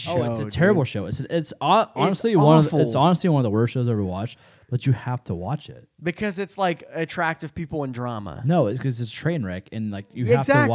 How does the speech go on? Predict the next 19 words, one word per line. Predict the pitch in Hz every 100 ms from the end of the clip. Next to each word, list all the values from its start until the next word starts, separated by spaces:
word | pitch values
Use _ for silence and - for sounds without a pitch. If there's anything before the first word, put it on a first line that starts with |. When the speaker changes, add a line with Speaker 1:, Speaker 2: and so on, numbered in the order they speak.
| 117
Speaker 1:
watch | 123
train | 165
Speaker 2:
yeah. | 208 123
Speaker 1:
wrecks. | 82 -
Speaker 2:
And | 151 156
then | 165 156
they're | 165 170
all, | 165 156
like, | 156 139
super | - 190 170
hot. | 139 165 139 90 - _ _ _ _ _ _
Speaker 1:
No. | 160 170 147 147 160 - _
Speaker 2:
Yeah. | 131 262 233 107 104 - -
Speaker 1:
Well, | 240
I |
mean, | 226 202
they're | 185
all | 156
good-looking | 143 131 104 101